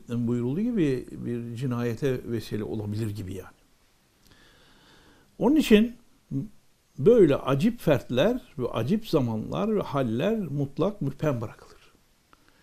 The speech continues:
Mesela insanlarda veli, cumada dakiki icabe, Ramazan'da Leyle-i Kadir, Esma-i Hüsna'da İsmi Azam. O da gizli. Ömürde ecel, onu da gizlemiş Allah.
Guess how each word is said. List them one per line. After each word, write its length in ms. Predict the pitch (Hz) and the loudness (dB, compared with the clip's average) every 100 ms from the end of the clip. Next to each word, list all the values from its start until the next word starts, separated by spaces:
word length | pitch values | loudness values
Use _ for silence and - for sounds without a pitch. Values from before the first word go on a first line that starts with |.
| _ _ _ | _ _ _
Mesela 480 | 285 277 202 143 127 | 0 6 8 8 6
insanlarda 800 | 208 247 226 220 208 190 196 240 | 4 4 4 4 6 4 4 10
veli, 380 | 190 165 120 - - - 120 | 10 10 6 2 -16 -16 -6
cumada 640 | 131 196 202 196 208 226 | 2 4 6 6 6 6
dakiki 540 | 190 185 202 - 220 180 | 4 4 0 2 2 4
icabe, 480 | 151 165 156 143 107 | 8 8 8 6 2
Ramazan'da 580 | 127 160 170 170 190 196 | 2 2 4 4 4 4
Leyle-i 500 | 214 190 180 180 180 | 6 10 12 12 12
Kadir, 380 | 180 165 147 117 | 10 6 6 4
Esma-i 440 | 139 - 185 214 | 0 0 2 4
Hüsna'da 400 | 208 - 175 185 | 4 4 2 4
İsmi 300 | 233 - 220 | 4 4 6
Azam. 400 | 226 190 180 127 - _ _ _ | 10 10 10 6 0 _ _ _
O 100 | 151 | -2
da 80 | 202 | 0
gizli. 320 | 156 110 95 - _ _ _ _ _ _ _ _ _ _ _ _ - - - _ | 0 -4 -8 -18 _ _ _ _ _ _ _ _ _ _ _ _ -20 -20 -20 _
Ömürde 500 | 190 196 196 175 240 - | 8 12 12 12 10 12
ecel, 460 | 190 202 165 110 - - - | 12 12 12 8 -6 -18 -4
onu 180 | 165 | 0
da 60 | 175 | 0
gizlemiş 460 | 131 120 120 110 - | 0 -2 -4 -6 -10
Allah. 300 | 110 101 | -10 -12